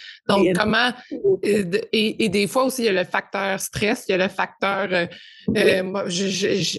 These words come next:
Speaker 1: j'ai tout oublié, qu'est-ce que j'ai préparé, je sais pas, ah, puis là, tu, on perd le contrôle.
Speaker 2: Exact. Mais tu dois surtout te différencier, n'est-ce pas ?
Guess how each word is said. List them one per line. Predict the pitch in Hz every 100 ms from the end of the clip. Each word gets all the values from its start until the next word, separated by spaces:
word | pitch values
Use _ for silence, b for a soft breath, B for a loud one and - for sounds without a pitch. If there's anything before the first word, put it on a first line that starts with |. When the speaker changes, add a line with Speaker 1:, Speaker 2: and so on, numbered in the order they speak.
| - 170
Speaker 1:
j'ai | 175 175 185
tout | 226 220
oublié, | 180 185 202
qu'est-ce | 202 180
que | 185
j'ai | 170
préparé, | 190 - 160 190 202 190
je | 170
sais | 185
pas, | 208 190
ah, | 190 190 202
puis | - 190
là, |
tu, | 190 - -
on | 175
perd | 190 180
le | 165
contrôle. | 160 - - 180 165 170 - _ _
Speaker 2:
Exact. | - 160 - - - -
Mais | 180
tu | 180
dois | 196 202
surtout | 202 220 -
te | 214
différencier, | 175 151 - 160 156 - 226
n'est-ce | 175 151 -
pas ? | 220 226